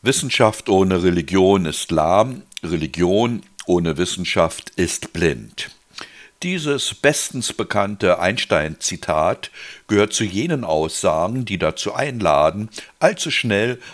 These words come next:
an die Möglichkeit einer Synthese von Wissenschaft und Religion zu glauben,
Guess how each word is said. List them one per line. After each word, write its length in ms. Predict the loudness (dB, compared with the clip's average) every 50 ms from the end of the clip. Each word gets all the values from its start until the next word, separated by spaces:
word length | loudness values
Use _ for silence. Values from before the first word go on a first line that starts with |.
| -10 -6
an 140 | -6 -4
die 100 | -2 -4
Möglichkeit 800 | -2 -2 -4 -4 -4 -8 -12 -12 -12 -8 -4 0 0 0 0 0
einer 320 | 0 0 0 0 0 -2 -2
Synthese 880 | -4 -6 -8 -10 -10 -4 0 0 2 2 0 -2 -2 0 -2 -2 -2
von 260 | -2 -2 -2 -2 -2 -4
Wissenschaft 600 | -4 -4 -6 -6 -6 -4 -2 -2 -2 -2 -4 -6
und 180 | -6 -2 -2
Religion 560 | 0 0 0 -2 -2 -2 -2 -2 -2 -2 -4
zu 140 | -4 -6 -4
glauben, 580 | -2 0 2 2 4 2 2 0 0 -4 -8